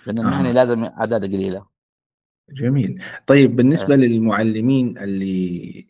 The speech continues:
Speaker 2: يكونوا معاكم في ال-، في التعليم، في تعليم الشباب، هل تكون مبادرات تطوعية أو مدفوعة الأجر؟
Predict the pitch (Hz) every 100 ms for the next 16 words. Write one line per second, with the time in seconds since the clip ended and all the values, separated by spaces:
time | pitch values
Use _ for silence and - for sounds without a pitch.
0 | _ - - 120 113 98 92 104 101 92
1 | 87 87 85 85 - - - - - -
2 | - - - 113 120 117 - 110 113 117
3 | 101 - 95 98 - - - - 143 139
4 | 180 190 160 147 143 139 147 165 - 127
5 | 127 _ 139 135 135 127 143 196 311 269
6 | 143 131 120 120 117 - 113 104 98 98
7 | 123 _